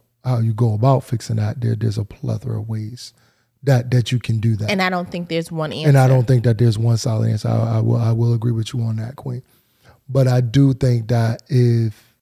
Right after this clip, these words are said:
Speaker 1: it is something that, if it's not addressed soon, it has the potential to have an even greater and long-lasting impact
Speaker 2: Mm-hmm.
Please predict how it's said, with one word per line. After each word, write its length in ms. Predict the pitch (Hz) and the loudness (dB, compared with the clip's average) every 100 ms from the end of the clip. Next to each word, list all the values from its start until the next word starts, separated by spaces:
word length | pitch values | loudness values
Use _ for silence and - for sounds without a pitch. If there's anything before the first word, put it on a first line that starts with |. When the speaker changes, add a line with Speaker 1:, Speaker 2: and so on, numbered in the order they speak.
| - | 0
Speaker 1:
it 180 | 131 | 4
is 260 | 127 143 135 | 6 4 2
something 600 | - 147 131 117 127 120 | 0 0 0 0 -2 0
that, 340 | 117 113 107 - _ _ _ _ _ _ _ _ _ | 0 0 -2 -6 _ _ _ _ _ _ _ _ _
if 240 | 139 123 139 | 0 0 2
it's 300 | 117 - - | 0 -2 -4
not 600 | 120 117 123 135 - - _ - | -2 0 2 0 -2 -8 _ -2
addressed 1080 | 123 104 101 110 117 117 110 - - - - _ | -2 -2 -6 -2 0 0 0 -4 -10 -14 -20 _
soon, 1160 | - - - - - - - 127 123 131 170 180 - _ _ - | -12 -8 -6 -4 -4 -4 0 2 2 2 0 -4 -10 _ _ -4
it 160 | 127 | -2
has 440 | 117 120 113 110 113 | 0 -2 -2 -4 -6
the 100 | 110 | -8
potential 840 | - 110 - 123 113 - 117 110 | -6 -8 -6 -6 -4 -4 -4 -4
to 180 | 107 - | -6 -6
have 600 | 107 107 107 107 104 104 110 _ | -6 -4 -4 -4 -6 -8 -12 _
an 140 | 135 | 0
even 400 | 135 127 120 113 | 2 2 0 -2
greater 460 | 107 117 120 123 117 | -4 -2 0 0 -2
and 120 | 117 113 | -4 -4
long-lasting 960 | 104 107 107 110 107 107 110 - 113 120 | -6 -6 -6 -6 -8 -6 -8 -8 -10 -8
impact 680 | 120 117 117 - 131 139 - - | -4 -4 -4 -4 -4 -4 -8 -10
Speaker 2:
Mm-hmm. 320 | 202 196 | -8 -8